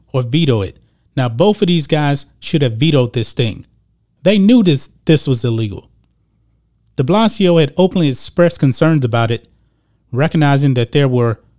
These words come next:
quote, "big legal issues" surrounding it. He had also stated that he was worried the non-citizen, uh, residents of the city,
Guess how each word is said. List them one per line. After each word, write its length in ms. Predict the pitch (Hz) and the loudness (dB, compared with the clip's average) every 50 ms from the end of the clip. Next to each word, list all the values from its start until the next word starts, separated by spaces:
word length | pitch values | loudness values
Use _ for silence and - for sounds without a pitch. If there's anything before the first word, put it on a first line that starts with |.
| _ _ | _ _
quote, 380 | - - 160 143 - 123 117 | -2 0 0 0 -2 -4 -2
"big 260 | 113 180 208 196 - | 0 0 0 0 0
legal 320 | 180 185 202 180 175 202 - | 0 0 2 2 0 -2 0
issues" 600 | 156 139 131 - - 123 113 104 92 - - - _ _ _ _ _ _ _ _ _ _ _ _ _ | -2 -2 -2 -2 -2 -2 -2 -4 -6 -10 -14 -18 _ _ _ _ _ _ _ _ _ _ _ _ _
surrounding 500 | - - - 143 143 143 143 127 107 98 | -10 -4 -2 0 2 2 2 0 -2 -4
it. 140 | 95 - _ _ _ _ _ _ _ _ _ _ _ _ _ _ _ | -8 -12 _ _ _ _ _ _ _ _ _ _ _ _ _ _ _
He 160 | _ - 180 | _ 0 2
had 120 | 165 156 151 | 2 2 2
also 320 | 180 214 196 - - 156 | 2 0 0 2 0 0
stated 400 | 143 - - 156 139 139 135 127 - | 0 0 0 2 2 2 2 0 0
that 240 | 127 120 113 - | 0 -2 -2 -2
he 140 | - - 175 | -2 -2 0
was 220 | 156 147 123 - 127 | 0 0 -2 -2 0
worried 400 | 123 151 170 165 170 175 170 - | 2 2 4 4 2 0 -2 -2
the 80 | 139 | 0
non-citizen, 880 | 127 135 143 156 151 139 - - 160 147 151 - - 160 151 147 139 - - _ _ _ _ _ _ - | 0 2 2 2 2 0 0 -2 -2 0 0 0 0 0 0 0 0 -4 -10 _ _ _ _ _ _ -2
uh, 120 | 135 127 120 | -2 0 2
residents 500 | 135 151 143 143 143 147 147 143 - - | 0 0 2 2 2 2 2 0 0 -2
of 120 | 143 131 | 0 0
the 80 | 117 113 | 0 -2
city, 440 | - - 175 175 180 175 - - | 0 0 0 0 0 -2 -4 -6